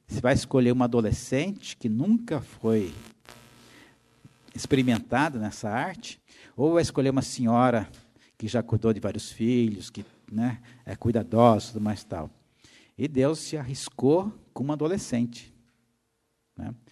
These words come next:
Já começou daí o risco. É, o nascimento dele, né, chega nas vésperas de, de dar à luz, tem que fazer uma viagem, né?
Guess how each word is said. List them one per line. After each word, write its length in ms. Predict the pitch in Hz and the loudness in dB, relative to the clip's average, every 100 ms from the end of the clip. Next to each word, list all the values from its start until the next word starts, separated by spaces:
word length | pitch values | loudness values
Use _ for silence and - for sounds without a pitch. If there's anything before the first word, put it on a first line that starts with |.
| _ _ _ | _ _ _
Já 200 | 120 110 | -4 -4
começou 500 | - 123 110 - 170 | -2 0 0 -2 -2
daí 280 | 165 135 135 | -2 -2 -2
o 40 | |
risco. 400 | 90 78 - - _ - - - - - - - | -4 -8 -14 -20 _ -20 -20 -20 -20 -20 -20 0
É, 280 | 139 135 143 | 4 4 4
o 100 | 160 | 4
nascimento 800 | 196 - 165 139 165 190 - 113 | 2 2 -2 2 2 0 -4 -6
dele, 500 | 98 160 185 95 80 - - _ _ _ | 2 2 2 -2 -10 -16 -20 _ _ _
né, 240 | 104 120 139 - - - - _ _ | -4 -4 -4 -10 -20 -20 -20 _ _
chega 300 | - 151 175 | 0 2 2
nas 340 | 185 180 - 110 | 2 0 -4 -2
vésperas 460 | 147 220 220 160 | 4 4 2 -6
de, 160 | 143 131 | -6 -2
de 180 | 127 127 | 0 2
dar 240 | 143 135 | 4 4
à 80 | 120 | 4
luz, 520 | 120 170 233 233 - | 4 4 4 2 -2
tem 140 | 160 | -4
que 60 | 156 | 0
fazer 220 | 147 131 | -2 0
uma 140 | 151 156 | -2 -4
viagem, 640 | 139 117 120 160 170 170 | -2 0 0 0 -4 -10
né? 180 | 185 | -10